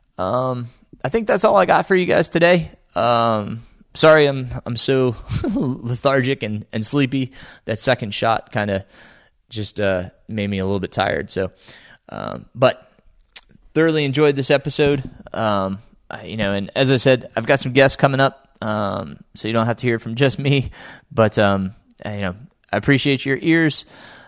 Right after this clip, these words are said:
Thank you guys. Uh, as I said, May newsletter coming out here, uh, within the next week.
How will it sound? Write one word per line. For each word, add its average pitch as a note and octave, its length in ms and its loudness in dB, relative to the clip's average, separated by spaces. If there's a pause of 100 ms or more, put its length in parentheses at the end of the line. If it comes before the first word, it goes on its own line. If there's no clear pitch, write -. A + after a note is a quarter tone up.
(120)
Thank D3+ 200 0
you D3+ 80 -6
guys. D3 460 4
Uh, A2+ 480 0
as C#3 140 4
I C3+ 40 2
said, C#3 360 2 (220)
May C#3+ 240 2
newsletter C#3+ 640 2 (140)
coming D3 240 0
out C#3 180 0
here, C#3+ 320 0 (400)
uh, G2+ 180 -2
within C3+ 260 -2
the B2+ 60 0
next B2+ 260 -2
week. D3+ 420 -4